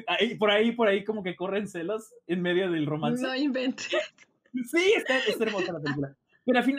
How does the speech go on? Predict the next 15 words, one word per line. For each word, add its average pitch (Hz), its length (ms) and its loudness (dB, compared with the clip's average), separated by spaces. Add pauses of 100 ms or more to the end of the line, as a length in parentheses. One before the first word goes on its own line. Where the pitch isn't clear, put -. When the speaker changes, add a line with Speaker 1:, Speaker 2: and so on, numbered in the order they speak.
(120)
Speaker 1:
el 247 100 2
final 262 240 0
es 311 100 -6
una 294 140 -4
película 254 320 -4
muy 220 180 -6
melancólica 180 680 -6 (180)
porque, 160 380 -4
ah, 165 220 0 (120)
trata 202 300 0
de 214 120 2
las 160 420 -4
memorias 185 600 0
que 165 100 -6
tiene 160 480 -6